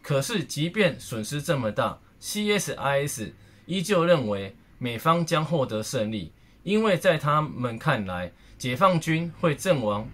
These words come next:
一万名左右的士兵，损失一百五十多架战斗机和一百三十多艘主要军舰，两栖部队核心力量也将被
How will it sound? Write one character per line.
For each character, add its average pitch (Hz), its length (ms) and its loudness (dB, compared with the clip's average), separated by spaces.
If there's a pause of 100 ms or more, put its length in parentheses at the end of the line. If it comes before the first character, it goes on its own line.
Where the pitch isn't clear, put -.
一 127 140 -2
万 165 240 6
名 113 220 -4
左 104 220 -8
右 123 180 -2
的 98 100 -6
士 113 280 -6
兵， 104 240 -8 (280)
损 143 240 -2
失 175 320 -4
一 196 120 -4
百 139 200 2
五 120 140 2
十 113 160 -10
多 127 240 -2
架 127 220 -2
战 113 200 -2
斗 104 220 -4
机 104 260 -8 (240)
和 143 280 0
一 214 120 -2
百 107 400 -2 (200)
三 175 360 2
十 135 200 -6
多 139 240 -2
艘 131 340 2
主 104 160 -8
要 131 180 2
军 120 240 -12
舰， 110 300 -6 (300)
两 135 200 2
栖 190 220 -4
部 185 180 -2
队 160 200 0
核 123 260 -4
心 156 260 -2
力 139 200 -2
量 120 240 -2 (200)
也 117 160 -6
将 135 280 0
被 123 280 -2